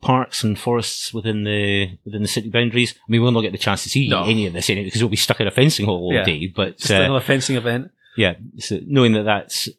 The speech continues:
Speaker 1: out there probably,
Speaker 2: Mm-hmm.
Speaker 1: probably helps us.
Speaker 2: Yeah. It's, it's, it's kind of what, become one of the, the hip cities, hip young cities of, uh, of Germany
Speaker 1: Um,
Speaker 2: now.
Speaker 1: I believe its, its unofficial title now is the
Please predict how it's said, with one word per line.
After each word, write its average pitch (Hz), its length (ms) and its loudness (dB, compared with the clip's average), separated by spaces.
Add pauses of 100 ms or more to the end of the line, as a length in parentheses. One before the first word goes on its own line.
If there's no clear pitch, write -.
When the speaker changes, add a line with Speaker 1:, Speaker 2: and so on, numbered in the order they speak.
(140)
Speaker 1:
out 120 140 6
there 95 160 2
probably, 87 580 -4
Speaker 2:
Mm-hmm. 107 200 -8 (220)
Speaker 1:
probably 92 300 -2
helps 92 320 0
us. - 220 -8 (120)
Speaker 2:
Yeah. 101 220 -2 (540)
It's, - 200 0
it's, - 240 -2
it's - 100 -4
kind 139 140 2
of 127 80 0
what, 131 180 -4
become 135 260 -2
one 135 80 2
of 120 80 0
the, 120 220 4 (220)
the - 60 -4
hip - 240 -2
cities, 160 540 -4
hip 147 140 -6
young 135 240 4
cities 127 380 -6
of, 123 120 -8
uh, 120 180 -2
of 120 80 -12
Germany 127 280 6
Speaker 1:
Um, 135 120 6
Speaker 2:
now. - 60 0
Speaker 1:
I 117 60 2
believe 127 280 4
its, - 220 -6
its - 320 -4
unofficial 127 360 2
title 113 320 0
now 101 140 2
is 98 160 -2
the 92 240 0